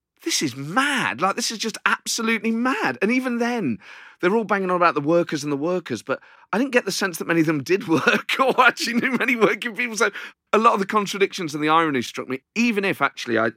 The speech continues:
still believe that a lot of them were very well-meaning and were, were animated. But I, I also felt that it was the only thing a lot of people had in their lives, and that's true of a lot of members of political parties. But I think you do need a hinterland outside of politics, because if it's all about ideology,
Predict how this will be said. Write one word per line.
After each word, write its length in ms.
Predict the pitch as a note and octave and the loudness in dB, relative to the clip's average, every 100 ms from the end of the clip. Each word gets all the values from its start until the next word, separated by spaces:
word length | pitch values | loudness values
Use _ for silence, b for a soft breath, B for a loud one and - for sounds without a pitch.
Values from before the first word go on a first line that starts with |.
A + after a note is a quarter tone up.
| B B B _ _ _ - | B B B _ _ _ -14
still 240 | - F#3 | 2 2
believe 280 | B2 C3+ A#2 | 4 2 2
that 100 | A2+ | 2
a 20 | |
lot 140 | A#2 | 0
of 60 | A#2 | 0
them 100 | A2 | -2
were 80 | G#2+ | 0
very 180 | C3 A#2+ | 0 2
well-meaning 760 | A#2 A2 A2+ B2 G#2+ D#2+ F2 _ B B B - | 2 2 2 0 -2 -6 -16 _ B B B -4
and 180 | A2+ | -2
were, 140 | A2 A2+ - | 0 -2 -2
were 200 | A#2 - | -2 0
animated. 560 | C#3+ C#3 G#2+ G2 G2 | 0 0 -2 -4 -10
But 280 | G2 - A2+ - | -6 -2 -2 -2
I, 80 | |
I 40 | D3 | -2
also 500 | F#3+ F#3+ C3+ A2+ G2 _ _ _ _ | 0 0 0 0 -4 _ _ _ _
felt 440 | - C#3 A2+ - | -6 -2 -2 -4
that 200 | A2 G2+ - _ _ _ _ _ _ _ | -4 -6 -6 _ _ _ _ _ _ _
it 80 | D#3 | -2
was 120 | D3+ | 4
the 120 | D#3+ | 4
only 240 | F3+ F#3 | 4 2
thing 420 | D3 E3 D3 A#2+ A2 | -2 -2 0 -2 -4
a 60 | A2+ | -2
lot 100 | A#2+ | -2
of 60 | A#2+ | -2
people 160 | A2+ | -4
had 120 | A2+ | -4
in 60 | A2 | -4
their 100 | A2+ | 0
lives, 220 | C#3 A#2 | 2 2
and 60 | A2 | -2
that's 140 | C3+ | -6
true 160 | - C3+ | -2 0
of 80 | A2 | 0
a 40 | |
lot 140 | B2 | -2
of 120 | G#2 G#2 | -2 -4
members 280 | G2+ F#2+ | -4 -4
of 80 | F#2+ | -10
political 340 | - G2+ - F#2+ | -8 -8 -8 -6
parties. 460 | A#2+ A2+ A2 - | -4 -4 -6 -10
But 160 | - G#2 | -4 -4
I 60 | |
think 180 | A#2 C3+ | -4 -6
you 60 | C3+ | -6
do 180 | B2+ F3 | -4 -2
need 240 | E3 E3 | 0 0
a 40 | B2+ | 0
hinterland 540 | C3+ D3 C3 G#2 G2+ | 0 -2 -2 -4 -2
outside 400 | G#2 - A#2 A2+ | -4 -2 -2 -2
of 60 | A2+ | -4
politics, 440 | G#2+ G2+ - - | -6 -8 -10 -10
because 300 | - G#2 G#2 | -10 -6 -6
if 320 | - - - | -8 -20 -8
it's 100 | C3 | -2
all 140 | E3+ F#3 | 0 2
about 200 | E3 E3 | 2 2
ideology, 760 | D3+ C3+ C#3 D3+ C3+ A2 F#2 | 2 0 -2 -2 -4 -6 -8